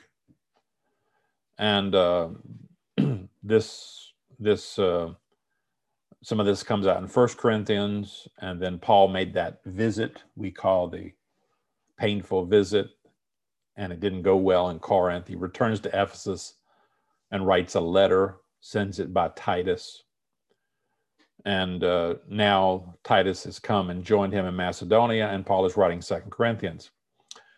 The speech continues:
And so now in this letter, he's appealing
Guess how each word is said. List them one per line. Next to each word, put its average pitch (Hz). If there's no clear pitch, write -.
And 117
so 139
now 160
in 151
this 196
letter, 120
he's 113
appealing 113